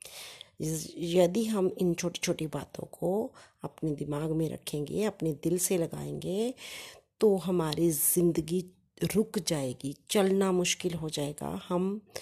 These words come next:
स्ट्रेस में चले जाएंगे और वो स्ट्रेस जो है, वो डिप्रेशन में बदलकर हमारी ज़िंदगी तबाह कर सकती है। इसलिए जिस प्रकार हम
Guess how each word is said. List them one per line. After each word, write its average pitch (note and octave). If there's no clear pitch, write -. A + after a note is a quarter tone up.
स्ट्रेस -
में A3+
चले D3+
जाएंगे D#3
और E3+
वो D#3+
स्ट्रेस -
जो D3
है, D3+
वो E3
डिप्रेशन E3+
में F3
बदलकर -
हमारी D3+
ज़िंदगी E3+
तबाह E3
कर -
सकती -
है। D3+
इसलिए F3+
जिस B3
प्रकार C3+
हम D#3